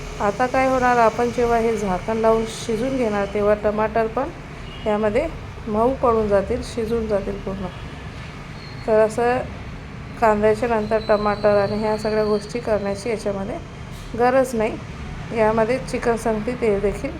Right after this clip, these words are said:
शिजून जाईल. तर आता पुन्हा पाच मिनटं हाय फ्लेमवर आपण शिजवलेलं आहे चिकन झाकण लावून. तर बघा सुंदर अशी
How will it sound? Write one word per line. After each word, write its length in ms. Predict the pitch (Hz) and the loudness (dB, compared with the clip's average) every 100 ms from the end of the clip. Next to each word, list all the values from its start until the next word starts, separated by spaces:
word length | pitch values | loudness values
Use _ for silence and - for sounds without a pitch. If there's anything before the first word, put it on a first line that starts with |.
| - | -6
शिजून 300 | 247 214 208 | -4 -2 -2
जाईल. 200 | 190 180 - - - - - - | 0 -2 -4 -10 -12 -12 -6 4
तर 100 | 220 | 6
आता 220 | 214 226 | 6 4
पुन्हा 420 | 226 254 254 254 - - - - - - 233 | 0 0 2 2 0 -8 -12 -14 -14 0 4
पाच 260 | 247 247 | 4 4
मिनटं 380 | 254 233 240 269 254 | 0 0 0 0 0
हाय 200 | 214 226 | 4 4
फ्लेमवर 440 | 226 240 220 240 233 | 4 0 2 2 2
आपण 300 | 196 240 349 - - - - - - - - - - | 2 0 -4 -8 -12 -14 -14 -14 -14 -14 -14 -12 -8
शिजवलेलं 680 | - 254 277 269 247 226 | -4 2 4 6 6 6
आहे 340 | 214 202 220 269 | 4 2 -2 -4
चिकन 420 | - 226 220 240 220 | -4 -4 0 0 2
झाकण 320 | 208 202 208 | 0 0 0
लावून. 300 | 208 202 254 - 233 | 2 2 0 -4 -4
तर 120 | 214 | 0
बघा 300 | 214 220 240 | 2 2 0
सुंदर 540 | - 226 233 247 247 | -4 -4 -4 -2 -2
अशी 280 | 240 226 240 | -2 -2 -4